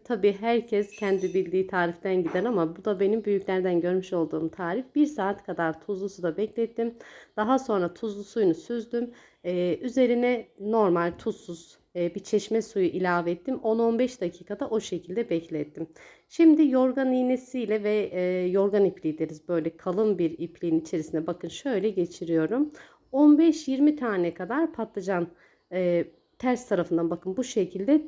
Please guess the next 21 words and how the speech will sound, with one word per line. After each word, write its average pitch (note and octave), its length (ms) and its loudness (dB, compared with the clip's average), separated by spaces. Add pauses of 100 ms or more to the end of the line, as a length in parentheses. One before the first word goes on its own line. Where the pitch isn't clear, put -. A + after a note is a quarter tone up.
(160)
dizdim. A3+ 540 0 (680)
Evet, B3+ 280 2
artık A#3 340 0
buraya A3+ 240 4
gel-, G#3+ 260 2
kadar G#3 320 0
geldikten G3+ 560 0
sonra G#3 360 -4
bundan G3+ 300 2
sonrası F3 420 -4
gerçekten G3+ 580 -2
çok F#3 220 -6
kolay E3+ 240 0
sevgili E3+ 340 -4
arkadaşlarım. E3 560 -4
Görmüş E3+ 300 -2
olduğunuz D#3+ 340 -2
gibi G3 160 -12
çok F#3 280 -8
pratik. F#3 320 -6
Sadece, C4+ 680 -2